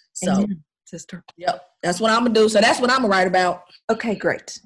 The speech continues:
Speaker 2: I'm excited about that. And I think it'll be a great fit on the blog and people will
Speaker 1: Yeah.
Speaker 2: appreciate it. And, um, I'm grateful you're willing to do it. I'll see what I can turn up in my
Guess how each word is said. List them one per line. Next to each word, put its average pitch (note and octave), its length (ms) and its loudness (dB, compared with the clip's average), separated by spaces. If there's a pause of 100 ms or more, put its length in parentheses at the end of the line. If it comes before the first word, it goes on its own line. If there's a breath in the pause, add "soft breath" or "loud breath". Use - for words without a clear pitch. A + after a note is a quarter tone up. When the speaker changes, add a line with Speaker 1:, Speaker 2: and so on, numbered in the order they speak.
Speaker 2:
I'm F3+ 180 0
excited F3 480 -6
about D#3+ 320 -8
that. D#3+ 320 -6
And D3+ 180 -10
I D3+ 100 -10
think E3 220 -12
it'll D#3 120 -10
be D#3 80 -8
a - 20 -8
great D3+ 320 -4
fit F3+ 180 -6
on E3+ 380 -8
the D3+ 60 -14
blog F#3 480 -4 (140)
and D3+ 360 -10
people G3 260 -4
will F3+ 240 -4
Speaker 1:
Yeah. - 60 -20
Speaker 2:
appreciate G#3 500 -4
it. F#3+ 220 -6 (100)
And, D3+ 500 -12 (120)
um, C#3 480 -10 (1400)
I'm E3+ 120 -6
grateful D#3+ 320 -8
you're D#3 160 -10
willing D3 300 -8
to C#3+ 60 -12
do D#3 200 -8
it. - 160 -10
I'll E3 160 0
see - 200 -2
what F#3 120 -2
I E3+ 100 -4
can D#3+ 160 -12
turn D#3 280 -10
up C#3 320 -8
in D3+ 140 -10
my C#3 220 -6